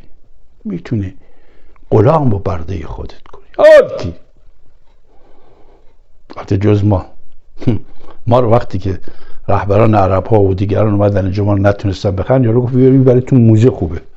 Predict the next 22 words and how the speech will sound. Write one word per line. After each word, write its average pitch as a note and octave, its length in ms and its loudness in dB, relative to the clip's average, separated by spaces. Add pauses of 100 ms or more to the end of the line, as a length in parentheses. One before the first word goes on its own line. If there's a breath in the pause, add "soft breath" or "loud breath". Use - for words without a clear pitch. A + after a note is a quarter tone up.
(840 soft breath)
میلیون A2+ 320 4
ها D3 100 6
دلار B2+ 260 6
برای A#2 180 4
ما B2 100 4
خرج B2 400 2
کردن، G#2+ 340 2
دیدید، F#2+ 400 -2
فیلم G#2+ 220 -2
ساختن، - 380 -6
کار G2+ 180 0
کردن، F2+ 280 -8
فلان F2 200 -10
کردن، G#2+ 200 -8
ما F2 260 -6
خوب G2 120 -10
نفهمیدن. G2+ 320 -6 (840 loud breath)
حالا C3+ 240 2 (1500 loud breath)
گفت C3 300 0
یا C#3 180 6
با A#2 160 2
پول C3 400 2